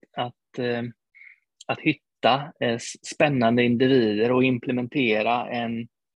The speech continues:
en väldigt hög nivå av transparens, eh, så att det inte finns någonting som i princip ingen, alltså alla ska veta i princip allting i teamet, för att då slipper man att spendera,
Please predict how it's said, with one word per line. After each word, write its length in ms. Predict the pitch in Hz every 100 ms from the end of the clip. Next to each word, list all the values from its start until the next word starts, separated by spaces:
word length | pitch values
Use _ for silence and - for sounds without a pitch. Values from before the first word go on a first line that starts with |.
| _ _ - - _ _ _
en 300 | 127 123 120
väldigt 440 | 156 127 120 - -
hög 480 | 160 139 123 123 135
nivå 520 | 135 135 117 120 120
av 180 | 120 135
transparens, 1160 | 139 123 - 131 120 151 170 120 - - - - -
eh, 480 | 127 120 120 120 120 _ - - _
så 100 | -
att 60 | 117
det 60 |
inte 220 | 139 123 113 _ _ _ _
finns 360 | 139 131 147 -
någonting 540 | 143 123 - 131 110
som 360 | - - 123 127 - _ _ _ _ _ _
i 80 | 143
princip 320 | 135 123 120 - - - _ _ - - _
ingen, 300 | 147 123 127 -
alltså 180 | 139 -
alla 220 | 170 156
ska 140 | - 165
veta 300 | 156 - 127
i 40 |
princip 360 | 156 - 135 127
allting 500 | 117 - 151 143 131
i 60 |
teamet, 360 | - 131 113 131 -
för 80 | 131
att 120 | 127 _ - - _
då 120 | -
slipper 360 | 139 - - -
man 180 | 131 131
att 60 |
spendera, 600 | - 139 139 123 113 123